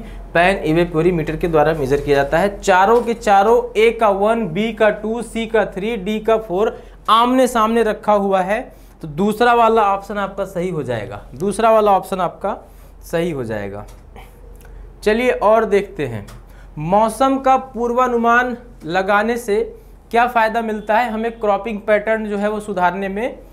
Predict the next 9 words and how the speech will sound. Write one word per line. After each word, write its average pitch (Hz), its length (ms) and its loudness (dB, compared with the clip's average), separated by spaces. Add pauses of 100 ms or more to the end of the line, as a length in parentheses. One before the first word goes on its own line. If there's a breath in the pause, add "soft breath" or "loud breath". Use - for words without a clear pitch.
(340 soft breath)
cropping 202 380 0
pattern 220 480 0
decide 202 420 0
करने 214 320 0
में 214 200 0
सहायता 208 480 0
मिल 196 240 -2
जाती 127 300 -2
है। 107 360 -14